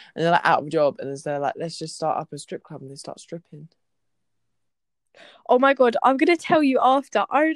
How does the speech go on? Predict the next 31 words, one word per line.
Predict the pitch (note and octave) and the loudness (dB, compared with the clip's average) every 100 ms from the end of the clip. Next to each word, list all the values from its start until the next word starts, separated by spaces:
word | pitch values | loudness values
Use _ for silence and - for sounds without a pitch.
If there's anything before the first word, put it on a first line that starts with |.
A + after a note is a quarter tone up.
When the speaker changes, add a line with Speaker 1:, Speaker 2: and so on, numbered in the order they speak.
| - | -6
Speaker 2:
I | C#4 | -12
remember | D#4+ F#4 D4 C#4 | -10 -10 -6 -8
someone | - D#4+ D4 C#4+ | -8 -10 -8 -6
that | C4 | -6
we | A#3 B3+ | -8 -14
both | - B3 B3+ _ | -10 -10 -12 _
know, | A#3 G3+ G3+ A3 _ _ _ _ _ _ _ _ _ | -16 -14 -16 -18 _ _ _ _ _ _ _ _ _
I | B3 | -16
think, | - C4+ | -10 -8
has | B3+ A3+ | -8 -6
been | B3 | -6
in | G#3 F#3+ | -6 -12
that. | - A#3 _ _ _ | -16 -16 _ _ _
Speaker 1:
Really? | C#4 G4 F3 E2+ F2+ - _ _ _ _ _ _ _ _ _ _ - - | -2 0 0 -2 -8 -14 _ _ _ _ _ _ _ _ _ _ -6 2
Speaker 2:
I'll | D#4+ | 2
message | E4+ G4+ E4+ D#4+ | 2 -2 -2 2
you | C#4+ | 4
after. | C4 B3+ F3 | 2 2 2
Speaker 1:
Okay. | F3 G#3+ C#4 _ _ | 2 0 -2 _ _
Speaker 2:
I | D4 | 0
think | D#4+ F4+ - | 2 -2 0
it's | C#4+ - | -2 -4
the | D4+ | -10
same | - E4 D#4 D4+ | 2 2 2 -4
one | D4+ C#4 | -8 -6
that | C4+ - | -8 -8
we're | C4+ | -14
talking | B3+ C#4 C4+ | -12 -14 -10
about | C4 A#3 | -10 -8
Amy | A#3 A3+ G#3 G3+ G3 | -10 -12 -16 -18 -20
in. | G#3 | -20